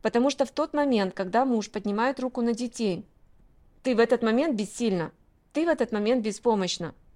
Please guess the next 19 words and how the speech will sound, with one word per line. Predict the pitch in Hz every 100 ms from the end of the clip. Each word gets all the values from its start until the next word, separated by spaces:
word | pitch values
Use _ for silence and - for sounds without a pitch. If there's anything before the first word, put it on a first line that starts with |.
| - - - -
И | - 226
вот | 262
это | 285 277
вот | 233 233
твоя, | 233 233 240 208 -
твоё | - 220 240
состояние | 233 214 - 233 226 202 202
беспомощности, | 208 202 277 349 311 220 202 190 - 175 165 - - -
оно | 208 233 247
выливается | 233 220 226 294 320 208
вот | 196 190
именно | 254 311 233
что | -
в | 190
виде | 247 226 196 - - - -
агрессии | 202 202 240 269 - 196
на | 196
саму | 202 214 233 226
себя, | - 180 180 180 233